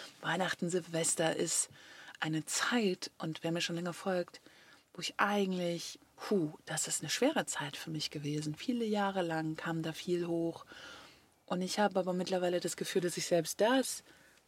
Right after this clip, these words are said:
für mich gerne angehen möchte, schauen möchte, wie geht's mir damit, was kann ich tun darin, dass es mir in Zukunft da einfach besser geht und dass es mich,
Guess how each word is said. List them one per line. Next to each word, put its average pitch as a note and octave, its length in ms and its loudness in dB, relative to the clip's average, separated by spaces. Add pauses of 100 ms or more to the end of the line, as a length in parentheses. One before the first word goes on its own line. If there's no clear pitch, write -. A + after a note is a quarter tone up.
(120)
für F3 100 -2
mich G3+ 400 4
gerne D3+ 340 -4
angehen F3+ 560 2
möchte, D#3+ 580 0
schauen G3 380 -2
möchte, E3+ 340 -4
wie E3+ 80 -4
geht's - 260 -2
mir F3 100 -2
damit, D#3+ 340 0
was A#3 160 -2
kann G3+ 160 -4
ich F3 160 -6
tun G#3 360 0
darin, E3 420 2 (460)
dass E3+ 160 -2
es - 100 -2
mir F3 120 0
in E3 100 0
Zukunft E3+ 540 -2
da F#3 260 2
einfach D#3+ 320 -4 (180)
besser G3+ 320 0
geht D#3 440 0 (600)
und D#3+ 200 0
dass D#3+ 140 -2
es E3 160 -4
mich, E3+ 500 2